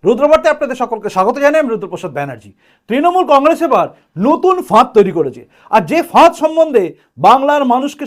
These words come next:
সজাগ করেছেন, সাবধান করেছেন শুভেন্দু অধিকারী। আর এই ফাঁদ কিন্তু আগামী দিনে যে তৃণমূল কংগ্রেসের ভোট ব্যাংক হারিয়ে যাচ্ছে, সেটা বুঝতে পেরেই করা হয়েছে। তৃণমূল কংগ্রেস হাজার চেষ্টা করেও এই রাজ্যে যে নিজেদের অস্তিত্ব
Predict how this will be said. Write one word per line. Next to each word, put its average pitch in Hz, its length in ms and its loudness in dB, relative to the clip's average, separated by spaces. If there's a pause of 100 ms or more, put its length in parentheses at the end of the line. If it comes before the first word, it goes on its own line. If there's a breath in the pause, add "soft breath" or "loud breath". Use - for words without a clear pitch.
সজাগ 247 260 2 (100)
করেছেন, 277 300 -2 (400 soft breath)
সাবধান 277 380 2 (100)
করেছেন 247 300 -2 (280)
শুভেন্দু 220 380 0
অধিকারী। 143 280 -8 (460)
আর 226 140 6
এই 240 60 -6 (100)
ফাঁদ 320 260 4 (120)
কিন্তু 302 260 -6 (600)
আগামী 294 320 2
দিনে 302 200 -4
যে 285 60 -6
তৃণমূল 285 480 -6
কংগ্রেসের 277 360 -4 (120)
ভোট 220 200 2 (140)
ব্যাংক 294 200 0 (400)
হারিয়ে 285 340 2
যাচ্ছে, 269 260 -2
সেটা 226 160 -4
বুঝতে 180 340 -6
পেরেই 226 300 -4
করা 151 160 -2
হয়েছে। - 220 -12 (480)
তৃণমূল 370 400 0
কংগ্রেস 349 240 0
হাজার 247 280 0 (100)
চেষ্টা 285 220 -6
করেও 285 280 0 (460)
এই 233 180 2
রাজ্যে 247 400 0
যে 262 80 -4 (300)
নিজেদের 226 360 -6 (320)
অস্তিত্ব - 500 -2